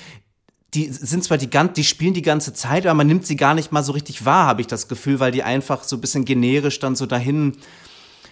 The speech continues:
ja, dahin irgendwie spielen. Ähm, und, und vielleicht, wenn das alles mit ein bisschen mehr Punch auch in der Produktion und ein bisschen mehr irgendwie Klarheit oder ein bisschen mehr Direktheit oder so, dass man das Gefühl hat, also gerade wenn es so ein bisschen dieser Bluesrock-Vibe ist, dass man dann mehr dieses Gefühl hat, das sind jetzt wirklich vier Leute,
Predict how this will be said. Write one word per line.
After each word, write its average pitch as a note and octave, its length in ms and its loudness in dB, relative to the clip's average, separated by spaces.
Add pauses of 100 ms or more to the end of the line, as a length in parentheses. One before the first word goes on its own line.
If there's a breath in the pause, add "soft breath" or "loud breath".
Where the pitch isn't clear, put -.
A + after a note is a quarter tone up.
(240 loud breath)
ja, A#2 320 0
dahin B2+ 420 0
irgendwie A2+ 540 -4
spielen. B2 800 -2
Ähm, A2+ 500 0 (600 loud breath)
und, C3+ 260 2
und C#3+ 140 2
vielleicht, D#3+ 280 2
wenn D#3 80 2
das D3+ 160 0
alles E3 240 0
mit E3+ 100 -4
ein D3 80 -4
bisschen D#3+ 320 -2
mehr C#3 440 2 (280 loud breath)
Punch F3 460 2
auch B2+ 160 0
in D3+ 80 0
der C#3 80 2
Produktion D3 720 0
und B2+ 80 2
ein - 20 -8
bisschen C#3 260 0
mehr C3 200 2
irgendwie B2+ 280 -2
Klarheit C#3+ 760 2
oder C3+ 100 -2
ein B2+ 40 -8
bisschen C#3+ 180 0
mehr C3 100 4
Direktheit C3+ 800 0
oder B2+ 220 -4
so, B2 80 -6
dass B2+ 160 -4
man C#3 80 0
das B2 140 -4
Gefühl C#3 260 -4
hat, B2 140 -6 (180 loud breath)
also C3+ 160 -2
gerade C#3+ 260 0
wenn E3+ 120 2
es F#3 100 2
so D3+ 80 -4
ein B2+ 40 -6
bisschen D3 180 -2
dieser B2+ 180 0
Bluesrock-Vibe C#3 960 0
ist, C#3 160 -4
dass C#3 140 -4
man C#3+ 80 -2
dann C3 180 0
mehr C3+ 200 2
dieses C3+ 200 -4
Gefühl C#3+ 220 0
hat, - 200 -6
das C3 120 -2
sind D3+ 120 -2
jetzt - 280 -4
wirklich E3 260 -6
vier E3+ 320 -2
Leute, C#3+ 500 2